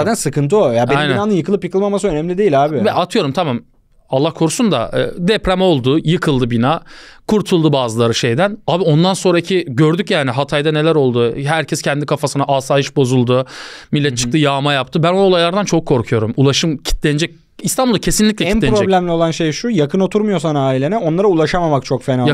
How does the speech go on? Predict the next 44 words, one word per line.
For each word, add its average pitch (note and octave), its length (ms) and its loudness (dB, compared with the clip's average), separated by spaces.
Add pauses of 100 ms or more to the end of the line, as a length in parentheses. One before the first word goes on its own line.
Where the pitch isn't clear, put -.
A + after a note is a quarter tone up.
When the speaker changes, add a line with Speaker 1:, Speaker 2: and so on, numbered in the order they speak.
Speaker 1:
olacak. E3+ 80 0
O - 40 2
Speaker 2:
oturuyorum C#3+ 340 2
Speaker 1:
birkaç B2 240 2
Speaker 2:
Allah'tan. D#3 280 -2
Speaker 1:
tane. D3+ 140 -2
Ha, D#3+ 80 -2
o D#3 40 2
zaman F3 240 2
süper D#3+ 300 -2
abi. A#2 220 0
Gidip D3 220 -6
görebileceksen E3+ 680 0
anında D#3 340 -2
Speaker 2:
Evet, C3 100 0
Speaker 1:
o - 20 -4
süper C#3+ 300 -2
bir D3 120 0
Speaker 2:
aynen, C3 180 0
Speaker 1:
duygu. A#2 120 -4
Speaker 2:
aynen. B2 220 0
Speaker 1:
Çok B2+ 320 -4
kötü C3+ 200 -2
bir B2+ 60 -4
şey C#3+ 120 -2
yaşanmadığı B2+ 380 -4
sürece A2 240 -8
Speaker 2:
Tabii, A2 180 0
Speaker 1:
Allah G#2 80 -6
korusun. G#2+ 240 -6
Speaker 2:
tabii. G#2+ 100 -6 (880)
Speaker 1:
Abi A3 200 0
kişisel - 380 -2
tatminini A#3 460 0
gerçekleştirdin A3 800 -2
mi? B2+ 180 0
Yani D3 240 0
bugün G3+ 260 0
dönüp G3+ 240 -4
geçmişine E3 520 -4
baktığın F3 320 -4
zaman E3 400 -6
ya D3+ 160 -2
Yusuf E3+ 400 -4